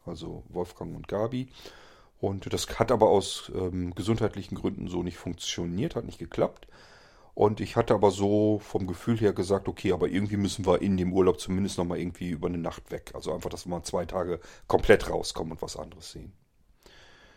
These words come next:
Dann dachte ich, ähm, Bad Pyrmont waren wir auch schon lange nicht mehr, ist auch ein schöner Ort, kann man auch mal eben ein, zwei, drei Tage ganz wunderbar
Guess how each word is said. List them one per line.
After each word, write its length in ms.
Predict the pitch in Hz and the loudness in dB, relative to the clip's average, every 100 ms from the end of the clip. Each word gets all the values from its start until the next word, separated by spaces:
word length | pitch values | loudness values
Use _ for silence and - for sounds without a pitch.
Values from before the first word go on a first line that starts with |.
| _ _ _ _ _ _ _ _ - | _ _ _ _ _ _ _ _ 4
Dann 140 | 107 | 10
dachte 300 | - - - | 10 8 0
ich, 560 | 135 135 135 - - - - | 0 0 0 -8 -14 -16 2
ähm, 1000 | 110 113 113 113 113 113 113 113 113 110 - - - | 6 8 8 6 2 0 0 -2 -4 -8 -20 -18 -2
Bad 180 | 107 - | -2 6
Pyrmont 600 | 135 120 90 80 - - - | 8 8 6 2 -12 -16 -2
waren 200 | 101 98 | 2 4
wir 100 | 101 | 4
auch 100 | 117 | 4
schon 260 | - 131 107 | 2 0 2
lange 240 | 101 135 | 4 2
nicht 220 | 139 131 | 0 -4
mehr, 320 | 139 135 135 143 | -4 -2 -2 -4
ist 340 | - - - - | -8 -10 -12 -2
auch 180 | - - | -2 -2
ein 80 | |
schöner 360 | 107 - 98 90 | -4 2 4 4
Ort, 480 | - 170 202 - - | 8 6 6 -6 -12
kann 160 | - 95 | -10 -8
man 140 | 92 | -4
auch 240 | 101 123 - 98 101 - | -2 -4 -4 -10 -10 -6
mal 180 | 90 92 | -4 -4
eben 140 | 98 | -2
ein, 120 | 98 | -4
zwei, 220 | 95 - 92 | -2 -2 -2
drei 200 | 92 87 | -2 -2
Tage 400 | 98 92 92 90 - - - | 0 2 0 -2 -8 -20 -10
ganz 200 | 90 - | -8 -4
wunderbar 560 | 98 95 85 90 87 | -4 -2 2 4 4